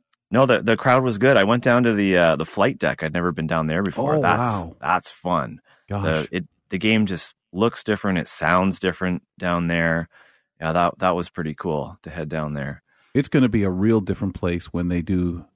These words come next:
Speaker 2: uh, the renovations in those areas of the stadium, especially when, when people are hanging over the bullpens, when you have those open areas,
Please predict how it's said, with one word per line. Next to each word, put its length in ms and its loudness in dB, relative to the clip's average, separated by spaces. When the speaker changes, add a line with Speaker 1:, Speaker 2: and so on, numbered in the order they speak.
Speaker 2:
uh, 320 -4
the 140 -6
renovations 720 0
in 120 -2
those 320 0
areas 460 -2
of 140 -6
the 80 -6
stadium, 500 -2
especially 520 2
when, 260 0
when 180 0
people 320 0
are 140 0
hanging 280 2
over 160 0
the 80 -2
bullpens, 580 0
when 120 2
you 140 2
have 260 0
those 380 0
open 280 2
areas, 440 0